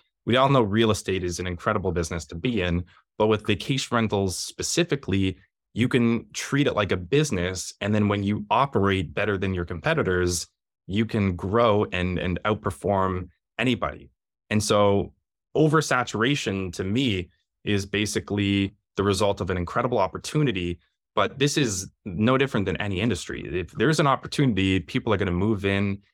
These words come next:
And eventually, like, even if you try to improve by, you know, adding a hot tub and in features, like, it all becomes the same. Like, everyone typically will have,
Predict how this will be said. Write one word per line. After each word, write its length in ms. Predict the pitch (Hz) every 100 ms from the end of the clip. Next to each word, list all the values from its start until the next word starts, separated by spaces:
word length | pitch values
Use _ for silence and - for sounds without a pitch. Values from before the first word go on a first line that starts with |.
| _ _ -
And 320 | 101 98 98
eventually, 600 | 98 101 151 139 104 98
like, 200 | 92 90 85
even 180 | 131
if 140 | 117 104
you 80 | 95
try 200 | 101 92
to 360 | 87 85 76 - _ _ -
improve 440 | 95 85 104 98
by, 520 | 87 85 85 82 82 76 _ _ -
you 80 | 85
know, 100 | 85
adding 220 | 87 87
a 40 | 78
hot 280 | 120 117
tub 220 | 107 110 104
and 100 | 85
in 100 | 85
features, 440 | 107 - 104 101
like, 180 | 92 - - _ _
it 100 | -
all 160 | 127 156
becomes 340 | 135 127 110
the 80 | -
same. 360 | - 139 113 - -
Like, 180 | - - _
everyone 560 | 104 120 113 113 110 107 -
typically 320 | 110 101 107
will 140 | 101
have, 480 | 92 92 90 85 -